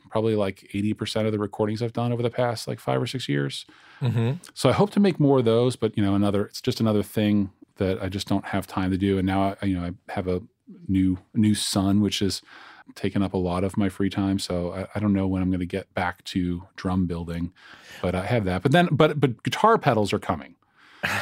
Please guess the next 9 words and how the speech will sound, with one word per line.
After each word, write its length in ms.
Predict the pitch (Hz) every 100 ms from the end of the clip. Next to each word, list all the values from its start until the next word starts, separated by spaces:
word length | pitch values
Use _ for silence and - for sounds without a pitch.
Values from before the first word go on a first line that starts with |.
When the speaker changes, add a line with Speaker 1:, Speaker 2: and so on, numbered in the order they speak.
| - -
Speaker 1:
So 560 | - - 135 117 110 101 -
Speaker 2:
<laughs> 160 | 147 -
Speaker 1:
that's 220 | 156 190
a-, 140 | 180 160
that's 240 | 165 170
actually 460 | 165 139 - 139 120
happening. 420 | 113 104 - -
So, 200 | - 127
like, 280 | 120 117